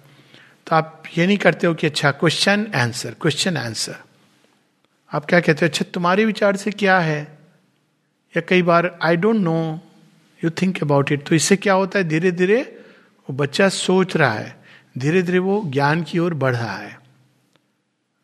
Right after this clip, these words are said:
तो जो स-, ट्रुथ है, उसने स्वयं को एक shroud of death, क्यों? क्योंकि वो इमॉर्टल है।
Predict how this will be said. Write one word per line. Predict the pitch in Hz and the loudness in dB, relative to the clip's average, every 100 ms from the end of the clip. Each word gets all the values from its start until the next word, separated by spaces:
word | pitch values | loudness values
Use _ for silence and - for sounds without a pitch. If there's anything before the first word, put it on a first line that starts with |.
| _ | _
तो | - | -8
जो | 123 160 208 226 | -2 2 4 4
स-, | - - - - _ - | 0 -8 -12 -20 _ -6
ट्रुथ | 214 226 | -4 -4
है, | - 254 | -2 0
उसने | 302 190 - 196 196 | 0 -2 -2 0 0
स्वयं | - 156 175 208 | 0 0 2 2
को | 208 190 | 2 2
एक | 185 | 2
shroud | - - 151 165 202 | -2 0 2 4 4
of | 214 | 0
death, | 160 151 - - - - - - | 2 0 0 -8 -20 -20 -20 -4
क्यों? | 214 254 | -2 -2
क्योंकि | - 180 214 | 0 -2 0
वो | 160 190 - - | 0 0 -2 -2
इमॉर्टल | 143 139 123 120 127 - | 0 2 0 0 -2 -4
है। | - - | -10 -12